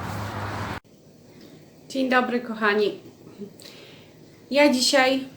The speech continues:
wychodzę na podbój ogrodu.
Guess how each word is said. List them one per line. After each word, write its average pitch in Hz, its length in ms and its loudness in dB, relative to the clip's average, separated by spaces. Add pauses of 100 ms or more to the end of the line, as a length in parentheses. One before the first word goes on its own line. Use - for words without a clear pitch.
(340)
wychodzę 240 720 2 (420)
na 226 120 -2
podbój 226 680 0 (760)
ogrodu. 214 600 0